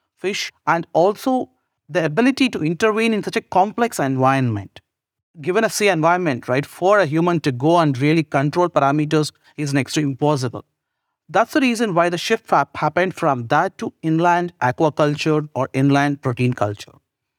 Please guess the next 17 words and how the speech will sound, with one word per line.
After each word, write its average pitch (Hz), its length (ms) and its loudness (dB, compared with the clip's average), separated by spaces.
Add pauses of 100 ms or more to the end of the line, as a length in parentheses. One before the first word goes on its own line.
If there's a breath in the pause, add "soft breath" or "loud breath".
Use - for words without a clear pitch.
(380)
In 214 160 -2
this 330 320 2
situation 190 560 0
here 151 220 0
in 135 100 0
inland 175 400 0
culture, 123 480 -4 (440)
the - 100 -8
farmers, 165 720 0
the - 160 -20
erstwhile 180 520 2
fishermen 156 560 -2
who 151 100 -2
are 147 80 2
now 143 140 2
become 139 300 -4
farmers, 135 600 0